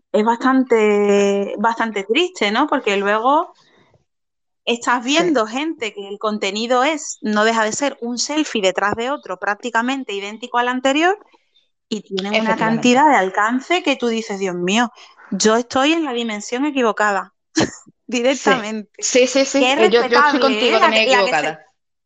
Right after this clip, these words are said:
Speaker 1: la que se quiera hacer quinientos selfies uno detrás de otro es respetable,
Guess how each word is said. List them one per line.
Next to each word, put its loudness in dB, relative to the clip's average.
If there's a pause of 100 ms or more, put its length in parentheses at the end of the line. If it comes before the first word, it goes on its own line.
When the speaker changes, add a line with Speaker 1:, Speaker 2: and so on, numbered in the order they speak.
(120)
Speaker 1:
la -2
que -2
se -8
quiera 0
hacer -4
quinientos 0
selfies -6
uno -2
detrás 0
de 2
otro 2
es 0 (100)
respetable, 0